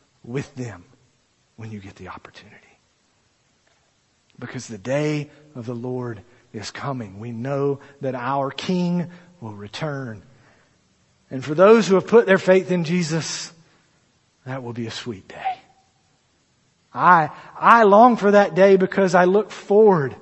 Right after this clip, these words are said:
to the new heaven and the new earth and being physically in the presence of my Savior for all eternity. But at the same time, I don't long for that day for my cousins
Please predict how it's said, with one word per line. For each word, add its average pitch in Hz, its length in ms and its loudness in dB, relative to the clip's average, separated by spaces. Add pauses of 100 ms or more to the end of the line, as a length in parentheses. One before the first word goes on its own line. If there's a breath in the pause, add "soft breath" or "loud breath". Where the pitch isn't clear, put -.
(220 soft breath)
to 196 100 0
the 175 100 0
new 214 220 4
heaven 175 480 2 (180 loud breath)
and 180 140 0
the 175 40 -2
new 196 240 4
earth 170 280 4
and 170 100 -2
being 202 240 2
physically 202 640 4
in 180 80 2
the 170 80 -2
presence 190 540 4
of 156 100 -4
my 156 160 -2
Savior 175 460 0
for 156 160 -6
all 165 180 2
eternity. 151 560 -6 (840 soft breath)
But 202 120 6
at 214 120 2
the 220 80 2
same 233 240 4
time, 233 320 6
I 180 140 4
don't 220 380 6
long 208 280 6
for 190 140 -4
that 185 200 2
day 175 160 4
for 170 160 -4
my 165 160 2
cousins 190 720 0